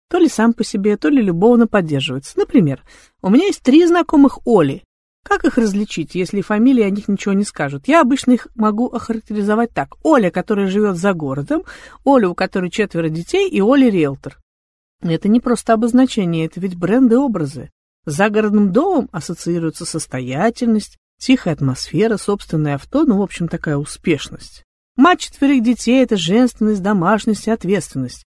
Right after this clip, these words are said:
Риэлтор — это умение устанавливать контакт с клиентами и вообще такое умение, знаете, продавать, юридическая подкованность и вообще деловая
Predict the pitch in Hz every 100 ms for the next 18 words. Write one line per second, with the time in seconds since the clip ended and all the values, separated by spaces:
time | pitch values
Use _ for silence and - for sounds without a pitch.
0 | _ 151 165 202 311 311 294 - 190 202
1 | 220 208 175 190 190 185 170 - 156 156
2 | 151 - 151 147 226 285 247 214 196 185
3 | 170 175 - - 339 233 220 196 196 214
4 | 220 175 165 196 175 156 190 180 190 311
5 | - 202 202 196 208 - 175 - 185 -
6 | 330 285 214 - 180 - 220 185 180 196
7 | 226 196